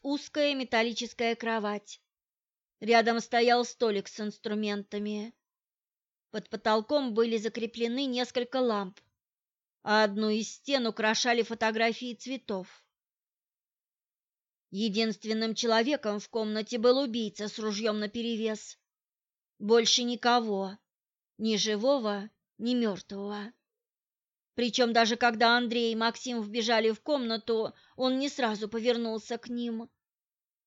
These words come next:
Его взгляд, полный по-настоящему звериной ярости,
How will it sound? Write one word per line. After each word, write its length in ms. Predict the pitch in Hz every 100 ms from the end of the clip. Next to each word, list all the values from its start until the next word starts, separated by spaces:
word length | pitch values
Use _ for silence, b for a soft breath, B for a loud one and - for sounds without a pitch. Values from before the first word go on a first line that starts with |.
| _ -
Его 340 | 214 208 214
взгляд, 540 | 202 208 226 254 240 -
полный 360 | 226 220 214 214
по-настоящему 880 | 226 214 - 220 220 214 - 226 220
звериной 520 | 214 233 233 226 233
ярости, 840 | 226 208 196 202 - 226 208 208